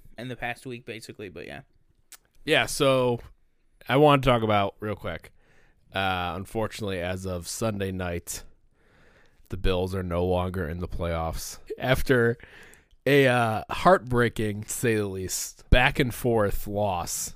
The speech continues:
Speaker 1: Thirteen seconds.
Speaker 2: You know, a-, at a minute fifty or forty, whatever it was, I did not think we, we won, 'cause I was like, "I know. Patrick Mahomes is on the other side of the field. I know." At thirteen seconds,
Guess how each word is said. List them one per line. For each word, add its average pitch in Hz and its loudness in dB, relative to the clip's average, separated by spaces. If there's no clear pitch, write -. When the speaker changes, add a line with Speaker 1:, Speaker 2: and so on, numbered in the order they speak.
Speaker 1:
Thirteen 123 -12
seconds. 127 -12
Speaker 2:
You 117 4
know, 98 -2
a-, 143 -2
at 165 8
a 165 6
minute 208 2
fifty 190 0
or 143 2
forty, 151 2
whatever 127 2
it 104 -4
was, 85 -10
I 131 0
did 139 -4
not 156 0
think 147 0
we, 127 0
we 117 -2
won, 98 -8
'cause 123 -6
I 117 0
was 104 -2
like, 95 -8
"I 95 -6
know. 98 -6
Patrick - -2
Mahomes 185 8
is 175 6
on 165 10
the 160 8
other 143 8
side 131 4
of 107 0
the - -12
field. 90 -6
I 127 -2
know." 110 -2
At 170 2
thirteen 311 6
seconds, 123 2